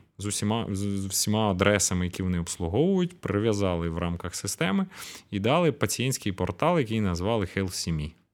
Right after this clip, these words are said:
От. І це був перший кейс, е, дві тисячі шістнадцятий рік, е, грудень. А, ми взяли один подільський район міста Києва,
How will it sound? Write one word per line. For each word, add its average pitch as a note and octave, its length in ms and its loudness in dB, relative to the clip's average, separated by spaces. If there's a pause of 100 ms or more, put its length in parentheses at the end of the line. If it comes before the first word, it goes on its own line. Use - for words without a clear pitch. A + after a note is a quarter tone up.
От. E2+ 300 -6
І E3+ 340 0
це D#3+ 200 0
був C3 200 0
перший A#2 420 0
кейс, D#3 560 0
е, A2 220 0
дві G2+ 120 -2
тисячі A#2 220 -2
шістнадцятий G#2 520 -2
рік, D3 380 -2
е, G#2+ 320 0
грудень. D3+ 520 2 (400)
А, G#2+ 360 0
ми A#2 120 2
взяли A2+ 440 4
один G2+ 480 2 (100)
подільський F#2+ 640 2
район F#2 420 0
міста F2 320 -2
Києва, F3+ 520 -2